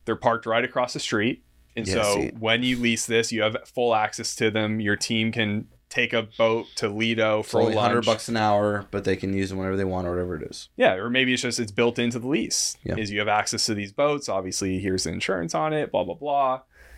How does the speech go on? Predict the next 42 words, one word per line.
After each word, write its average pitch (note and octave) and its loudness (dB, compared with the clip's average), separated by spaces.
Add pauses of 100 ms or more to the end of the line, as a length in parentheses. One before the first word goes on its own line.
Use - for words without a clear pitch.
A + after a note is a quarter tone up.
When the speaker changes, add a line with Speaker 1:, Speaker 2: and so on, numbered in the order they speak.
(180)
Speaker 1:
But, A2 -2
like, G2 0
you A#2+ 0
really A#2+ 2
representing G2+ 0
those F#2+ 2
more G#2+ 2
unique F#2+ -2
amenities, A2 0
'cause A2 -6
I F#2+ 2
think G2 0 (260)
that A2+ 2
hits A#2 -4
the G2+ -2
emotions G#2 0
of G2+ 2
the F#2+ -10
person G2 0
even G2 -4
looking G#2 0
for G#2 0
a A2 0
new G#2 2
lease F#2+ 0
in F2+ -6
the - -10
first - -2
place F#2+ 2
Speaker 2:
They're - 2
Speaker 1:
during D3+ 6
Speaker 2:
cultural G#2+ 4
Speaker 1:
this. G2 2
Speaker 2:
amenities F2+ -4
is F2+ -4
what F2 -6
they B1+ -4
are. - -8 (400)
Speaker 1:
Yeah. B2 4
Speaker 2:
They're, G2+ 2
they're, A#2+ 4
like, G#2+ -2